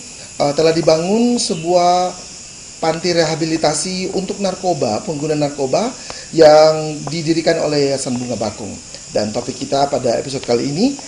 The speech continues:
yaitu rehabilitasi pengguna narkoba. Dan sudah bersama-sama dengan saya di sini,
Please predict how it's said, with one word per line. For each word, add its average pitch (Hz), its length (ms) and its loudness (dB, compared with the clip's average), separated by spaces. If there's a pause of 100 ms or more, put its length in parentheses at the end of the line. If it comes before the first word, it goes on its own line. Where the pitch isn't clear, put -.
(140)
yaitu 156 640 4
rehabilitasi 156 800 0
pengguna 208 400 -4
narkoba. 160 480 -4 (380)
Dan 147 240 4
sudah 151 400 4
bersama-sama 143 480 -2
dengan 131 320 0
saya 120 160 -2
di 135 80 -6
sini, 180 400 0